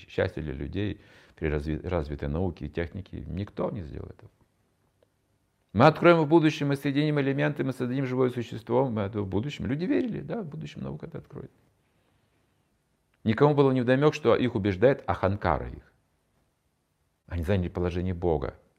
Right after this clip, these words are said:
авторитетов. И они диктовали просто какие-то теории. И люди ничего не понимали в этих теориях, большинство ничего не понимало. Думали, как, какой ум, как, как все сложно.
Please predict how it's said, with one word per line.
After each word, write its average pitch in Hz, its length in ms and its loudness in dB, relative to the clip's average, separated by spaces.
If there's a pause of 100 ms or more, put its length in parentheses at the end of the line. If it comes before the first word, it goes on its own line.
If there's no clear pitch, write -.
авторитетов. 80 680 -8 (1040)
И 95 60 -6
они 92 180 2
диктовали 92 480 0
просто - 280 -10
какие-то 76 400 -8
теории. 69 400 -8 (1900)
И 92 60 -6
люди 101 220 0
ничего 175 380 2
не 147 120 2
понимали 117 420 4
в 95 60 4
этих 95 240 -2
теориях, 147 260 4
большинство 120 500 -2
ничего 98 300 -2
не 80 100 -4
понимало. 80 480 -4 (460)
Думали, 71 280 -4
как, 82 220 -2
какой 98 300 -4
ум, 85 240 -4
как, - 180 -10
как - 200 -12
все 113 120 -12
сложно. 73 460 -8